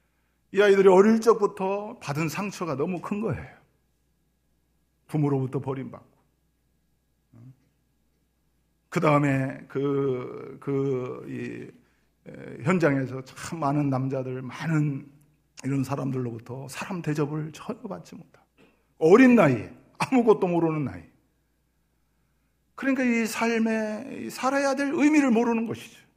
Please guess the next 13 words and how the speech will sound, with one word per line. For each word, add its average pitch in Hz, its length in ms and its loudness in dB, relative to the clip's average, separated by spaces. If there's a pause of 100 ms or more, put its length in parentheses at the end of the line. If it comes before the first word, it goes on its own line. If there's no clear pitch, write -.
(960)
밥은 247 320 4
먹기는 254 380 6
먹는데 247 320 6
내가 240 220 6
이 233 100 -2
밥을 202 320 0
왜 180 120 6
먹는지도 240 480 4
모르고 247 300 0
그냥 240 400 -6 (640)
그냥 233 300 -2
먹는 208 340 2
거예요. 123 500 -4